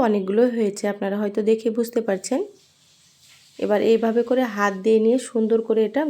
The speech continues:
গোল করে নেব। একেবারে মসৃণ করে গোল করে নিতে হবে, যাতে করে কোনো ফাটল না থাকে। দেখুন, আমি কিভাবে গোল করে নিচ্ছি।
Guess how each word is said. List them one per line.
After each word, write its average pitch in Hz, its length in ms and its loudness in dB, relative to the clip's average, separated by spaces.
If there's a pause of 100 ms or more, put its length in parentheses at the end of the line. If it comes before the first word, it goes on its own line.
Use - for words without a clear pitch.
গোল 196 200 0
করে 190 160 0
নেব। 185 200 -4 (840)
একেবারে 262 480 2
মসৃণ 240 480 0
করে 247 200 4
গোল 220 280 0
করে 220 160 0
নিতে 233 280 0
হবে, 247 300 0 (760)
যাতে 226 360 2
করে 262 140 4 (120)
কোনো 262 200 4
ফাটল 220 380 -2 (100)
না 190 80 -2
থাকে। 196 340 -6 (460)
দেখুন, 254 320 2
আমি 240 180 2
কিভাবে 233 460 0
গোল 226 240 4
করে 214 240 0
নিচ্ছি। 208 380 0